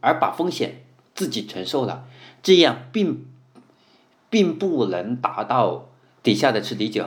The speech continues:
反而大家更会认为我们心里面会有，有鬼，对吧？因此呢，我也在不断去学习，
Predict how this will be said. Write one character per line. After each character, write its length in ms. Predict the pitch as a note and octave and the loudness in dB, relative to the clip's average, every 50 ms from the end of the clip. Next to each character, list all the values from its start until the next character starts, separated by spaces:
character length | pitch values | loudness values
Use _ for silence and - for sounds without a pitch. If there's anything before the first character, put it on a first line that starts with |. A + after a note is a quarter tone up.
| - - | -6 0
反 140 | - C3 G#2+ | 4 4 4
而 300 | F#2+ F#2 G2+ B2+ D#3 D#3 | 6 4 2 2 2 0
大 120 | E3+ D#3+ | 0 0
家 120 | D#3 D#3+ D3+ D3+ - | 0 0 -2 -4 -2
更 200 | - G#3 G3 E3 | -2 -2 0 0
会 120 | - D#3+ D3 | 0 0 0
认 200 | C#3+ D3 A#2+ G2+ | 0 -2 -2 -4
为 120 | G2 G2 G2 G#2 | -6 -8 -8 -6
我 140 | G2+ F#2+ | -6 -6
们 100 | F2+ F#2 | -6 -8
心 220 | F#2 - - D#3 D#3 | -10 -10 -6 -4 -4
里 60 | C3+ | -4
面 200 | G2+ F#2 F2+ F2+ | -4 -6 -8 -10
会 220 | - - A2+ G#2 | -8 -8 -8 -6
有， 180 | F#2 F#2+ F2+ G2 | -6 -6 -6 -6
有 200 | G#2+ G2+ G#2+ A#2+ | -6 -6 -4 -6
鬼， 260 | B2+ B2+ B2+ A2 - - - - _ - | -6 -6 -6 -8 -8 -8 -12 -20 _ 2
对 100 | - A#2+ | 2 4
吧？ 300 | G#2+ G#2+ F#2+ - - - - - _ _ _ _ _ _ _ _ _ - | 4 2 0 -4 -8 -18 -20 -20 _ _ _ _ _ _ _ _ _ -4
因 120 | D#3 E3 | -4 -4
此 180 | D#3 - C#3 A2+ | -2 -2 -2 -2
呢， 280 | G2+ G2 F#2 F2+ - - - _ _ _ _ _ _ _ _ | 0 0 -2 -4 -6 -14 -20 _ _ _ _ _ _ _ _
我 160 | - G#2+ B2 | 4 6 8
也 120 | D3 C3 G#2+ | 8 8 6
在 140 | - A2 G2+ | 4 2 2
不 100 | - A2+ | 2 0
断 140 | A2 G#2 | -4 -4
去 80 | - - | -4 -6
学 260 | F#2+ - - F2+ F#2+ | -10 -8 -6 -6 -6
习， 380 | F#2+ - - D#2+ D#2 D2+ - | -6 -8 -12 -14 -14 -16 -16